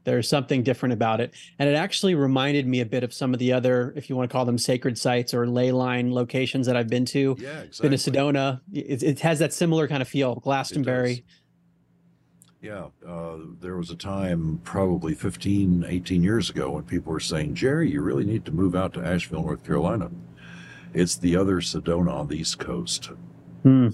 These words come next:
Speaker 2: So it was winter. We drove through. It was cold, and I don't like the cold, so we continued. <laughs> But,
Speaker 1: <laughs>
Speaker 2: you know, been through there in the summertime too. And you're right, it's, it's terrific.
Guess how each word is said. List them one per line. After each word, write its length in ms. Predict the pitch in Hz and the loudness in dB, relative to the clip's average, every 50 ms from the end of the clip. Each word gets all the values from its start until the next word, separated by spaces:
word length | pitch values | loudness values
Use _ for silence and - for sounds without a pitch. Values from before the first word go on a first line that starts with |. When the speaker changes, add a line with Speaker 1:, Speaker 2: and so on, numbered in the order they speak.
| - _ _ _ _ | 0 _ _ _ _
Speaker 2:
So 560 | - - - - 95 92 92 90 87 85 82 82 _ _ - | -16 -12 -10 -6 -6 -4 -4 -4 -4 -6 -8 -10 _ _ -8
it 80 | 131 | -6
was 180 | 151 143 90 87 | -6 -6 -6 -8
winter. 440 | 101 117 117 101 - 85 87 90 85 | -10 -10 -10 -10 -10 -10 -8 -8 -6
We 120 | 87 98 | -6 -8
drove 300 | 92 98 92 90 87 82 | -6 -4 -4 -4 -4 -6
through. 440 | - - - 90 85 85 82 85 85 | -8 -12 -10 -8 -6 -4 -4 -6 -6
It 40 | 82 | -6
was 160 | 90 87 - | -8 -8 -8
cold, 540 | - - 82 80 80 80 80 80 78 76 - - - - - - - - - - - - - - - - - | -8 -6 -4 -2 0 0 0 -2 -4 -6 -8 -14 -20 -20 -20 -20 -20 -20 -20 -20 -20 -20 -20 -20 -20 -12 -8
and 160 | 69 76 78 | -6 -4 -4
I 80 | 80 80 | -4 -4
don't 100 | 76 71 | -4 -4
like 160 | 73 76 73 | -4 -4 -6
the 140 | - - - | -10 -8 -4
cold, 340 | - 69 67 67 67 - | -2 -2 -2 -2 -4 -6
so 420 | - - - 67 69 69 67 64 58 - - | -6 -6 -6 -4 -6 -6 -6 -8 -10 -12 -12
we 100 | 78 - | -12 -10
continued. 600 | - 80 - - 76 71 71 69 71 69 - - - | -10 -10 -8 -8 -6 -6 -4 -4 -6 -6 -10 -14 -18
<laughs> 20 | - - - - - - - - - - - - - - - - - - - - - - - - - - - - - - - - - - - - - - - - - - | -18 -18 -18 -16 -16 -16 -16 -16 -16 -16 -14 -16 -16 -16 -16 -18 -18 -18 -20 -20 -20 -20 -18 -16 -16 -18 -18 -20 -20 -18 -16 -14 -12 -6 -2 -2 -2 -2 -4 -12 -12 -2
But, 240 | - - 123 127 117 101 - - | 4 6 6 6 4 0 -2 2
Speaker 1:
<laughs> 0 | - 156 - - - - | 4 4 4 4 2 0
Speaker 2:
you 60 | - 117 | 0 0
know, 180 | 107 101 90 _ _ - | -2 -6 -8 _ _ -8
been 120 | 131 131 123 | -8 -6 -2
through 140 | 151 147 131 | 0 0 0
there 140 | 131 127 | 0 -2
in 60 | 120 107 | -4 -4
the 60 | 95 | -8
summertime 560 | - - 110 98 95 87 90 80 78 76 73 - | -8 -8 -6 -6 -8 -8 -8 -10 -10 -12 -12 -14
too. 260 | - 82 71 67 67 - _ - - - - - - - | -12 -10 -10 -10 -12 -14 _ -20 -20 -20 -20 -20 -12 -8
And 220 | 82 87 85 85 | -6 -6 -4 -4
you're 160 | 82 82 76 | -6 -6 -6
right, 200 | 71 67 69 69 71 | -4 -6 -6 -6 -6
it's, 320 | 82 - - - - - | -8 -8 -8 -12 -12 -10
it's 220 | 87 87 85 - - | -8 -8 -8 -8 -10
terrific. 600 | - - - 78 76 76 73 - 80 65 - - | -10 -8 -6 -4 -2 -2 -4 -4 -8 -12 -12 -12